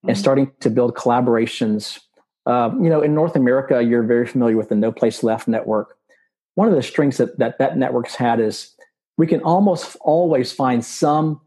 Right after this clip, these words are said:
Speaker 1: practitioner in a locale in North America that's
Speaker 2: Mm-hmm.
Speaker 1: not too far from you, one, two hundred miles away from you that we can connect you to. Now think about if we can take that globally, and that's what's happening.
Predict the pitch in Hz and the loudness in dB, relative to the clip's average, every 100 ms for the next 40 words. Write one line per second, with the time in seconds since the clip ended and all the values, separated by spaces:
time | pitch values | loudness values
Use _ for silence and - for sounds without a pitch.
0 | _ _ - - 143 - 147 - - 127 | _ _ -14 -4 -4 0 -2 -2 -2 0
1 | 120 120 117 120 120 - 120 113 110 110 | 0 0 0 0 0 -2 0 0 0 0
2 | 117 110 113 110 107 107 104 _ _ _ | -2 0 -2 -2 -2 -4 -4 _ _ _
3 | _ - - 113 - 135 139 - - 160 | _ -4 -2 -2 -2 0 0 -2 -2 -2
4 | - 120 - 107 110 123 135 135 139 131 | 2 0 0 -2 0 0 0 2 0 -2
5 | - 139 131 113 110 113 110 - 139 113 | -2 0 0 0 0 0 -2 -2 -2 -2
6 | 110 117 110 110 123 135 123 120 113 107 | -2 -2 0 0 -2 0 -2 -2 -4 -4
7 | - 98 - 113 _ _ _ _ _ - | -8 -10 -8 -10 _ _ _ _ _ -6
8 | 135 196 208 175 139 135 139 127 - 131 | 0 0 2 0 0 0 0 0 0 -2
9 | 117 98 117 117 113 107 71 - _ _ | -2 -2 0 0 0 -2 -4 -10 _ _
10 | _ _ _ - 120 131 - 110 - 117 | _ _ _ -4 -2 0 -2 -2 -2 -6
11 | - 104 - | -4 -8 -10